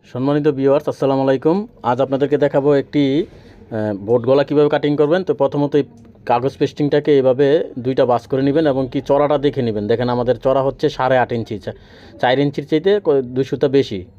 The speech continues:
সাড়ে আট ইঞ্চি নিতে হলে, কারণ ডাবলে সাড়ে আট ইঞ্চির অর্ধেক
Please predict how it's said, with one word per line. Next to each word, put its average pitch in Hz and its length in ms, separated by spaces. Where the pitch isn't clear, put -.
সাড়ে 127 260
আট 123 120
ইঞ্চি 131 260
নিতে 143 220
হলে, 147 320
কারণ 127 200
ডাবলে 131 500
সাড়ে 135 220
আট 135 140
ইঞ্চির 135 340
অর্ধেক 127 380